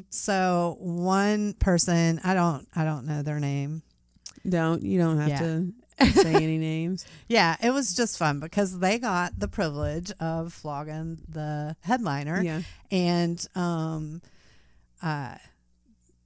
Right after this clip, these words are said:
Speaker 1: it was, it was pretty, it was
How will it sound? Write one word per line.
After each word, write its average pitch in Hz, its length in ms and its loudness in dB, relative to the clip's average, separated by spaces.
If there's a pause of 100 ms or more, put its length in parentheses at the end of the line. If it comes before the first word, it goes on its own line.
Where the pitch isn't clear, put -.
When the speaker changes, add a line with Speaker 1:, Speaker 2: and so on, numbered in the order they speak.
(100)
Speaker 1:
it 202 160 4
was, 185 360 4 (120)
it 190 100 -4
was 190 260 2
pretty, 185 580 0 (180)
it 190 100 -10
was 175 380 -8